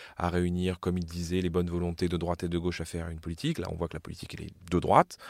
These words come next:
avec, euh, quelques éléments sociaux, mais ça fait pas une politique de gauche. Maintenant, on, on va, on, on va voir à ce moment-là, euh, bah, la capacité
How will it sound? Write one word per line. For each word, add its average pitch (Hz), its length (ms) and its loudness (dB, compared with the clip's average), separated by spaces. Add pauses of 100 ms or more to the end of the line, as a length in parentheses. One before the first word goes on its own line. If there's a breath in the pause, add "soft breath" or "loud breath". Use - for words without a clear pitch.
(140)
avec, 80 380 -4
euh, 71 100 -6
quelques 82 380 -4 (340 loud breath)
éléments 90 240 4
sociaux, 92 440 2
mais 76 120 -4
ça - 140 -12
fait - 80 -18
pas 87 100 -4
une 87 100 -2
politique 80 300 -6
de 80 80 -4
gauche. 123 300 2 (340 loud breath)
Maintenant, 85 460 6
on, 82 600 2
on 85 120 0
va, 80 200 2
on, 78 340 -4
on - 20 -4
va 87 120 -2
voir 117 340 10
à 101 40 0
ce - 160 -8
moment-là, 110 520 10
euh, 90 120 8
bah, 87 140 8
la 85 100 0
capacité 95 800 4